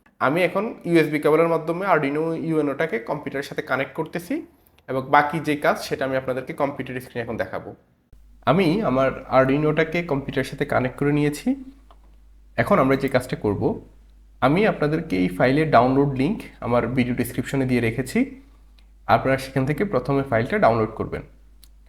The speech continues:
করার পরে এই ফাইলটাকে আনজিপ করতে হবে। আনজিপ করলে আপনারা এরকম একটা ফোল্ডার পেয়ে যাবেন। এর ভেতরে আপনারা কানেকশন ডায়াগ্রামটা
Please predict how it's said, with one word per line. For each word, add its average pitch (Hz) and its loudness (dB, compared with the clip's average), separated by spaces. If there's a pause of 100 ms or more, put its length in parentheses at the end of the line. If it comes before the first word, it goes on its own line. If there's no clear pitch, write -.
(200)
করার 143 8
পরে 151 0 (400)
এই 143 4
ফাইলটাকে 143 -2
আনজিপ 127 0
করতে 104 -6
হবে। 98 -4 (1080)
আনজিপ 143 4
করলে 156 4
আপনারা 131 2
এরকম 135 -2
একটা 147 -4
ফোল্ডার 139 0
পেয়ে 147 -2
যাবেন। 175 0 (720)
এর 185 6
ভেতরে 185 4
আপনারা 131 4 (220)
কানেকশন 135 4
ডায়াগ্রামটা 151 4